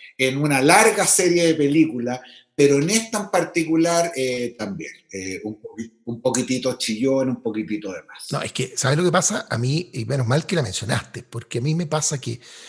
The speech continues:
Speaker 2: todas las escenas que involucran a mujeres, salvo una, ¿ah?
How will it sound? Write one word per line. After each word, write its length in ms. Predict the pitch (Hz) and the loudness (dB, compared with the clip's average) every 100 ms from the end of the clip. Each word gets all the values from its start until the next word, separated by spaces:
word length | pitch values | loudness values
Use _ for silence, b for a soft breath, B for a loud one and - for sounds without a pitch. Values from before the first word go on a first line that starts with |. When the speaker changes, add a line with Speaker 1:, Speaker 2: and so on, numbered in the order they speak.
| B B _ | B B _
Speaker 2:
todas 380 | - 233 240 - | 4 4 4 -2
las 200 | 160 131 | -2 -2
escenas 500 | 139 - 196 220 190 | 0 2 2 0 -4
que 120 | - | -2
involucran 680 | 156 139 127 139 151 185 185 | -2 0 0 -2 0 -2 0
a 60 | 131 | -2
mujeres, 560 | 123 - 175 180 - b b b b _ - | -2 0 0 0 -6 b b b b _ -14
salvo 420 | - 214 240 240 | -2 0 2 4
una, 480 | 233 196 - - - _ _ | 6 6 6 0 -14 _ _
¿ah? 300 | - 160 214 | -6 -6 -6